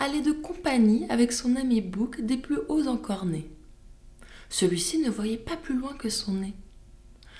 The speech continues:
L'autre était passé maître en fait de tromperie. La soif les obligea de descendre en un puits. Là, chacun d'eux se désaltère.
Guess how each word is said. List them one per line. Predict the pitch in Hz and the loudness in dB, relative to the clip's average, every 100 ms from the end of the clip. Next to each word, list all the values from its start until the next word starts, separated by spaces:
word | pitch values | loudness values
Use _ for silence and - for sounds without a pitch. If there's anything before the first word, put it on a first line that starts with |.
| - - | -18 0
L'autre | 214 220 - - | 6 8 6 0
était | 247 214 | -4 -4
passé | 214 220 - 233 | -4 -4 0 4
maître | 220 226 262 - - | 6 4 2 -6 -6
en | 175 | -4
fait | 180 - | -4 -4
de | 175 | -4
tromperie. | 175 - 180 - 160 160 - - - - - - - - - - - - - | -4 -4 -4 -4 -6 -8 -14 -20 -20 -20 -20 -20 -20 -20 -20 -18 -18 -10 4
La | 233 | 4
soif | 233 - 320 - | 4 2 -2 2
les | 247 220 | 2 4
obligea | 214 226 240 | 2 2 0
de | 254 | -2
descendre | 185 190 226 240 240 | 0 2 2 2 0
en | 214 190 | 2 0
un | 185 | -2
puits. | 185 - 151 - - - - - - - - | -6 -8 -8 -10 -20 -20 -20 -20 -20 -20 -2
Là, | 175 160 - 233 - - | 2 2 2 -6 -14 -6
chacun | - 294 294 220 | -4 -2 0 0
d'eux | 196 | 2
se | 220 214 | 0 -2
désaltère. | 185 185 160 - - - - | -2 -2 -4 -6 -12 -12 -14